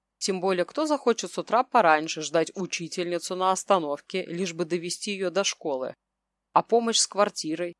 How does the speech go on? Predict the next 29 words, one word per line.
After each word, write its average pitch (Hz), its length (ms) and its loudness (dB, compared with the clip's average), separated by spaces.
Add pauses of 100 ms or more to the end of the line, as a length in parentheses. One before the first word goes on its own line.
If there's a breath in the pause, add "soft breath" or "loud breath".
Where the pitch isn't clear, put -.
(540)
Да 170 120 -2
сейчас 233 380 0
нет 262 220 0
таких 180 340 -2
людей, 220 420 -4
которые 175 400 0
вот 175 220 -2
так, 143 300 4
безвозмездно 165 800 -2
готовы 160 400 0
сделать 185 400 -2
хоть - 180 -10
что-то. 143 560 -6 (1040)
Так 320 220 2
размечталась, 190 920 2 (180)
что - 260 -6
незаметно 196 600 -2
для 170 160 -2
себя 180 360 0
уснула. 143 680 -6 (960)
А 180 160 6
вот 170 240 0
утром 311 400 2
ко - 160 4
мне 165 220 0
вновь 233 300 -2
пришла 202 540 2
Антонина 202 600 -2
Григорьевна. 160 800 0